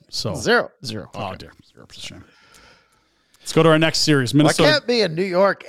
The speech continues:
Speaker 2: and
Speaker 3: Can't do it all.
Speaker 2: Florida.
Speaker 3: You're only
Speaker 1: Well,
Speaker 3: one man.
Speaker 1: but there's lots of percents left. I saw you were at
Speaker 3: Yeah, we're at,
Speaker 1: six
Speaker 3: like,
Speaker 1: for
Speaker 3: ten percent over
Speaker 1: M S G,
Speaker 3: four.
Speaker 1: four that you could go to the
Speaker 3: Actually, I
Speaker 1: island.
Speaker 3: guess it'd be more 'cause the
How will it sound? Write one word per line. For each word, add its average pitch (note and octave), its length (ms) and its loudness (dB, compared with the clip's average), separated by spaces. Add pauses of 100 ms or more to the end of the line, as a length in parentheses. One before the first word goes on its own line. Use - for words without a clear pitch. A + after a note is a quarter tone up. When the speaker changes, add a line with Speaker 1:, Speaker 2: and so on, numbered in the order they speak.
Speaker 2:
and F#3+ 300 0
Speaker 3:
Can't A#2+ 160 -6
do C3 140 0
it B2+ 40 0
all. C#3+ 180 0
Speaker 2:
Florida. A#2+ 480 -2
Speaker 3:
You're A#2+ 120 -2
only C3+ 140 2
Speaker 1:
Well, - 100 4
Speaker 3:
one C#3 100 0
man. C#3+ 320 -2
Speaker 1:
but C3+ 220 -4
there's C3 240 -2
lots F3+ 180 -2
of - 60 -16
percents F#3 400 -2
left. F3 340 0
I A#2+ 60 -6
saw C#3+ 160 -4
you C#3 180 0
were A2 60 -6
at G#2+ 80 -14
Speaker 3:
Yeah, D#3+ 180 2
we're D3 80 4
at, C#3 160 0
Speaker 1:
six D3 40 -2
Speaker 3:
like, C#3 180 2
Speaker 1:
for E3 120 -4
Speaker 3:
ten D3 200 2
percent D#3+ 320 2
over D3 80 4
Speaker 1:
M C#3 40 2
S - 140 -4
G, D3+ 80 -2
Speaker 3:
four. D#3+ 300 2
Speaker 1:
four E3 520 0
that C#3+ 140 -2
you D3 80 -6
could C3 160 -8
go C#3 80 -2
to C3+ 40 0
the C#3 60 2
Speaker 3:
Actually, C3 180 2
I D3+ 80 0
Speaker 1:
island. D#3 200 0
Speaker 3:
guess - 140 -4
it'd - 120 -8
be B2 60 -4
more C3+ 140 -4
'cause G#2+ 200 -14
the A2+ 360 -2